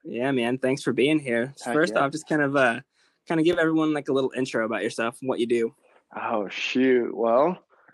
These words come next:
Speaker 2: where, where to start? I guess, uh, a little bit about myself. So, live in Montana. Uh, graduated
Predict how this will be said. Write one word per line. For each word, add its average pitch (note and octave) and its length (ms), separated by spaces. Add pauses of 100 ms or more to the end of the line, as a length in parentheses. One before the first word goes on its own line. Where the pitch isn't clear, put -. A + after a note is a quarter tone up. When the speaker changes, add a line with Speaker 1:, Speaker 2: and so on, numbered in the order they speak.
(240)
Speaker 2:
where, B2+ 280
where C3 340
to D3 60
start? C3 540
I A#2 100
guess, C#3 360
uh, C#3 320
a - 1500
little C3 160
bit C3+ 120
about C3 260
myself. B2+ 540
So, A#2 420 (200)
live C3+ 220
in C#3 100
Montana. C#3 800 (520)
Uh, A2 200
graduated B2 680